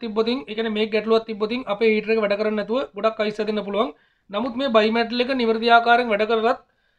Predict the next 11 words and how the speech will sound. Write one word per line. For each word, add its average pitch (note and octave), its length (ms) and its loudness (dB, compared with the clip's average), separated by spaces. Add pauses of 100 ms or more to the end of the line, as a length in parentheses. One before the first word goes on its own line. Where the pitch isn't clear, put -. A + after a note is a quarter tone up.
(160)
අපේ G#3 320 -4
හීටර් A3+ 340 -4
එකේ B3+ 220 0 (140)
ගැටලුවක් A#3 380 0
තියෙනවා A3+ 280 0
නම් B3+ 120 2 (160)
අනිවාර්යයෙන්ම A3 460 4 (100)
ඔයාගේ G#3+ 340 2
එවපරේටර් G#3 320 -6
කොයිල් G#3+ 260 -4
එක G#3+ 80 -2